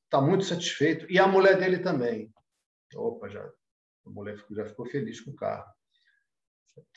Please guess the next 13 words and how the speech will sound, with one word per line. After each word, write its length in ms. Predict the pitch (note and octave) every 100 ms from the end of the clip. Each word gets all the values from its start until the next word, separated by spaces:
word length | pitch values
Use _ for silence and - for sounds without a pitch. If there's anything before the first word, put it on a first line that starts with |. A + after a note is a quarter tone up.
| - -
"Realmente, 460 | A#2 D#3 D#3+ F3 E3+
esse 220 | D#3 -
carro, 600 | - E3 D#3 E3 F3 F3 _ _ _ _
a 60 | C#3+
mecânica 500 | E3+ - F3 E3+ E3+
não 80 |
é 60 | E3
tão 160 | D#3 -
cara 220 | D#3 D3+
assim. 360 | - C3 B2+ B2+
A 20 |
mecânica 400 | B2+ C3 C3+ B2+
até 500 | - C3+ C#3 B2 G#2+